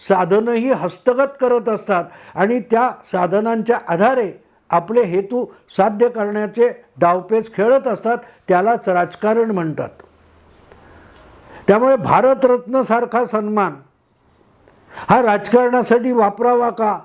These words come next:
असली अकॅडमिक चर्चा करून काही साध्य होत नाही. हे होत असतं.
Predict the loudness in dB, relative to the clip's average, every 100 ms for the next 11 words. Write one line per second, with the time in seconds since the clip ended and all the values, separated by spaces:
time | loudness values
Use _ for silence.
0 | _ _ _ -4 -4 0 0 0 -4 _
1 | _ -4 2 2 4 2 0 0 0 0
2 | 0 -2 -2 -2 -2 -2 -2 -2 -2 -2
3 | -2 -2 0 0 0 -4 -8 -10 -14 _
4 | _ _ 2 4 4 2 -2 -6 -12